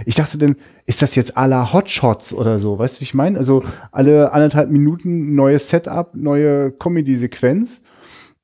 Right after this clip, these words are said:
Ähm, und deswegen, wie gesagt, finde ich denn ganz toll, welche Szene sie, die sich denn anschließt. Also dass wir einfach, äh,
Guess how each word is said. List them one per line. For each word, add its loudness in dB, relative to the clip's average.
Ähm, 2
und -2
deswegen, 0
wie -4
gesagt, 2
finde -2
ich -2
denn 4
ganz -2
toll, 4
welche 2
Szene 2
sie, -4
die -8
sich -2
denn 0
anschließt. -2
Also -6
dass -8
wir -4
einfach, -6
äh, 0